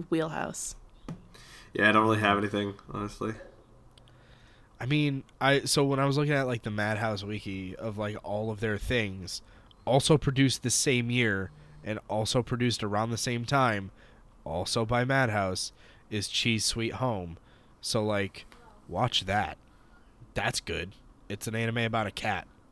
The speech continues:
Speaker 1: Hell yeah.
Speaker 3: Each episode, each episode's, like, three minutes long. Uh, it's based on a comic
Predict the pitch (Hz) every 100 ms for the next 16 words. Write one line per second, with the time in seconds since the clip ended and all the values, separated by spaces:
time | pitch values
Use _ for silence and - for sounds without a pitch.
0 | - - - - - - 262 320 349 269
1 | 240 190 165 147 147 131 - - - -
2 | - - 139 143 143 - 147 135 139 120
3 | - - - - - - - - 135 139
4 | 143 151 139 123 117 120 - - - -
5 | - - - 120 117 113 117 - - 120
6 | 107 139 135 139 131 120 120 -